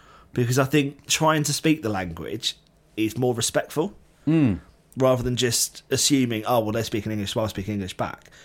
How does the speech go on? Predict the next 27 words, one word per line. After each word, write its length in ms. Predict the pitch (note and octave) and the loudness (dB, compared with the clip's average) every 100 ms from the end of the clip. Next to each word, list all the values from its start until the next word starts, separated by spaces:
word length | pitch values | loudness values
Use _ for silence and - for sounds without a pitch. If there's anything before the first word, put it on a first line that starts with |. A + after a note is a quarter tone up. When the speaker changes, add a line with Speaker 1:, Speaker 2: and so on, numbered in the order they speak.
| - | -4
Speaker 1:
You're 80 | A#2+ | -2
trying, 520 | - C#3 C#3+ F#3 G3+ _ _ - _ | 4 4 4 0 -4 _ _ -20 _
and 100 | - | 0
a 40 | C3 | 4
lot 180 | D#3 A2 | 4 2
of 40 | |
the 80 | A2 | -4
time 240 | - A#2 | -2 -2
they 100 | G#2+ | 0
will, 220 | A2+ A2+ A#2 | 0 0 -2
they 100 | B2+ | -2
will 120 | B2+ A2+ | -2 -2
respect 360 | - A#2 - | -4 -4 -4
you 100 | G#2+ | -4
trying 320 | G2 A2+ A2+ | -2 -4 -4
to 60 | G#2+ | -6
speak 180 | - A#2 | -6 -6
the 80 | A2+ | -4
language. 380 | A#2+ B2+ D#3 - - - | -4 -4 -6 -10 -20 -12
However, 560 | - D3+ F3+ E3 F2 - - - - - | -4 4 6 6 0 -6 -16 -20 -20 -2
when 160 | C3 D#3+ | 0 2
you're 140 | F#3 | 2
saying 300 | E3 F3 D#3 | 2 2 2
the 80 | B2 | 0
wrong 260 | A#2 C3+ C3+ | 0 0 0
fucking 380 | D3+ C#3 C#3 | -2 0 0
word, 460 | B2+ C3 D2 F2 G2+ | 0 0 -2 -6 -10